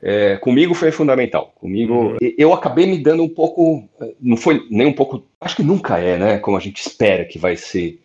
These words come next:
Speaker 1: Quando eu comecei com esse processo todo lá do, de estudar no Célia Helena e tudo mais,
Speaker 2: Uhum.
Speaker 1: a minha mãe, ela, ela tava trabalhando com o Silvio de Abreu, mas ela já tinha trabalhado com a Maria Adelaide Amaral.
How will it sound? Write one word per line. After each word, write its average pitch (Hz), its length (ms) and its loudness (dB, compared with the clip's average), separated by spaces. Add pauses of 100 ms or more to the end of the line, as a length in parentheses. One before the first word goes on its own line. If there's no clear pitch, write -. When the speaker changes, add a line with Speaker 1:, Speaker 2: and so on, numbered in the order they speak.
Speaker 1:
Quando 139 180 2
eu 165 60 2
comecei 151 400 2
com 147 80 -4
esse 113 140 -6
processo 104 500 0
todo 98 220 2
lá 92 140 6
do, 87 180 -8
de 92 100 -14
estudar 101 380 0
no 98 60 -4
Célia 95 260 0
Helena 101 240 2
e 85 60 -2
tudo 87 180 -6
mais, 117 500 0
Speaker 2:
Uhum. 120 400 -12
Speaker 1:
a 117 120 -4
minha 131 120 2
mãe, 147 240 2 (120)
ela, 107 160 2 (120)
ela 113 140 2
tava 123 140 -2
trabalhando 104 380 0
com 104 100 -10
o - 20 -14
Silvio 90 180 -16
de 117 60 -2
Abreu, 120 320 2
mas 147 180 -2
ela 120 120 0
já 117 100 0
tinha 127 160 -4
trabalhado 110 480 0
com 117 260 -2
a 104 280 2
Maria 98 220 0
Adelaide 98 300 2
Amaral. 110 560 2